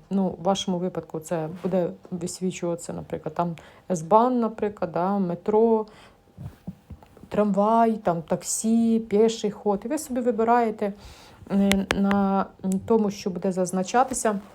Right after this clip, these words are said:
той вид, е, транспорту, яким ви хочете, е, добратися і який найменш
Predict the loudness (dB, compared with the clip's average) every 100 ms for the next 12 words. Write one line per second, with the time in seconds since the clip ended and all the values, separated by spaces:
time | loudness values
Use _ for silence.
0 | _ _ _ -20 -20 -20 _ -4 2 2
1 | 4 2 0 -2 -2 0 0 2 0 -2
2 | -4 -2 -2 -2 -2 -2 -2 -4 -4 -2
3 | -4 -4 -14 -20 -20 -8 -2 -2 -2 0
4 | 2 2 0 -2 -2 -2 -2 -2 -4 -2
5 | -4 -4 -4 -2 -2 -2 -4